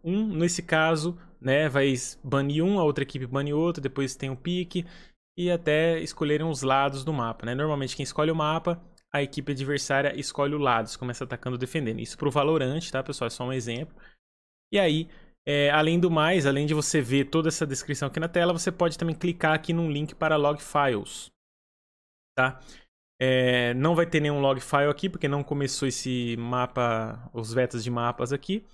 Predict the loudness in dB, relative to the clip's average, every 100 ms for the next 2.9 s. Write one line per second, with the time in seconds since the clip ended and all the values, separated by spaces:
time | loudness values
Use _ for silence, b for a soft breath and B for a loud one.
0 | b b _ _ 0 2 2 2 0 2
1 | 2 2 0 -2 -4 0 2 2 2 2
2 | 0 -2 -4 -6 0 2 2 -4